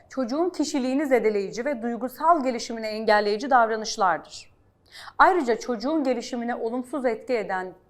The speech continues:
bir şiddet türüdür. Çocuğu küçük düşürme, hareket özgürlüğünü kısıtlama, sevgisiz bırakma ve çocuğa istenmeyen biriymiş gibi hissettirmek.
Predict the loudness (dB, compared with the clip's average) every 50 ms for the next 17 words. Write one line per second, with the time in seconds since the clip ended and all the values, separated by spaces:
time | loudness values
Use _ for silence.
0 | _ _ -2 -2 -2 -4 -6 -8 -8 -4 -4 -4 -4 -4 -8 -16 -14 -14 -14 -12
1 | -10 -10 -10 -10 -12 _ -20 _ _ _ _ _ _ -2 0 0 2 2 0 -2
2 | -2 -2 -6 -4 -4 -6 -4 -4 -6 -6 -4 -6 -6 -6 -6 -8 -10 -12 -14 _
3 | _ _ _ _ _ 0 0 0 2 0 -2 0 2 2 0 2 2 2 2 2
4 | 2 0 0 -2 -4 -6 -6 -6 -6 -4 -2 -4 -4 -4 -4 -10 -10 -12 _ _
5 | _ _ _ -14 -2 0 0 0 2 0 -2 -2 -2 -4 -4 -2 -2 0 0 0
6 | 0 0 -6 -12 -10 -10 -10 -12 -14 -18 _ _ -6 -4 0 0 -2 0 0 0
7 | 0 0 -2 -4 -6 -8 -8 -4 0 0 2 2 2 2 2 2 2 0 -2 -2
8 | -4 -2 2 2 2 2 2 -2 -4 -8 -6 -6 -6 -6 -6 -6 -6 -6 -6 -6
9 | -10 -12 -12 -12 -12 -12 -16 _ -20 _